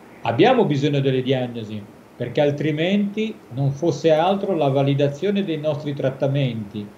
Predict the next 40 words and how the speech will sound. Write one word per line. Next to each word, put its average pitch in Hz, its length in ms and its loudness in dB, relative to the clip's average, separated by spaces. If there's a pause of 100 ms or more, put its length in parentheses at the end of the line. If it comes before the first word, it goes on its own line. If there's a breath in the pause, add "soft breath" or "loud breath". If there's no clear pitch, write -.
(280)
e, 160 320 2
tra 135 160 -2
virgolette, 139 880 0
le 127 120 -8
nostre 160 340 2
valutazioni 143 720 2
epidemiologiche 139 880 0
vanno 131 220 -2
a - 20 -10
farsi 107 340 -10
friggere, 127 520 -2
cioè - 160 0
il 107 60 -8 (500)
paziente 190 440 2
ha 139 80 2
tutto 196 340 -6
il 156 80 -2
diritto 165 360 -2
di 123 140 -2
sapere, 139 760 0
tra 131 140 -6
virgolette, 127 840 -2 (200)
se - 260 -4
è 139 40 4
affetto 147 460 0
da 135 140 0
depressione, 139 800 -2
cosa 131 200 -2
succederà 135 800 0
se - 180 0
non 135 140 2
si 131 160 -4
cura 147 380 2
fra 123 160 -2
un 120 160 -4
anno, 127 340 -2
cinque 120 380 -4
anni, 123 220 0
dieci 127 280 -2
anni, 175 400 2